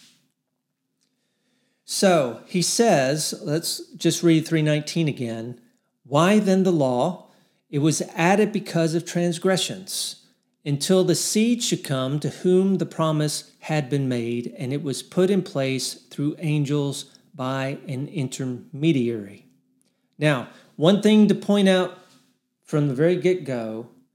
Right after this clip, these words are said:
is that Paul shows that the law does not constitute a way of salvation. So you get that?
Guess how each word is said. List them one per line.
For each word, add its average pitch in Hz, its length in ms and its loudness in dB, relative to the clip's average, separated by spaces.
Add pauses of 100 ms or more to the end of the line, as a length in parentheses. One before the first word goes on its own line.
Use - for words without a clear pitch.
(560)
is 131 180 -6
that 156 200 0
Paul 175 320 0
shows 180 400 2
that 160 160 -2
the 156 80 -4
law 156 340 2
does 135 280 -6
not 165 260 -2
constitute 151 1000 -4 (200)
a 135 80 -6
way 147 460 0
of 143 140 -8
salvation. 127 800 -4 (2250)
So - 120 -10
you 123 100 -2
get 143 200 0
that? 151 540 0